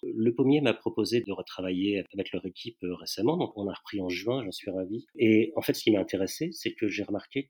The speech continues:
que les livres, la ligne qu'ils avaient établie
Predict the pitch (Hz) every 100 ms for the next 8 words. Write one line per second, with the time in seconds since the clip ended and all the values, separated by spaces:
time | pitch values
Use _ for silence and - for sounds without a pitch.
0 | - 117 113 - 101 101 120 139 123 110
1 | 98 - 101 104 123 135 101 - 98 98
2 | 101 104 - 110 - 104 104 107 113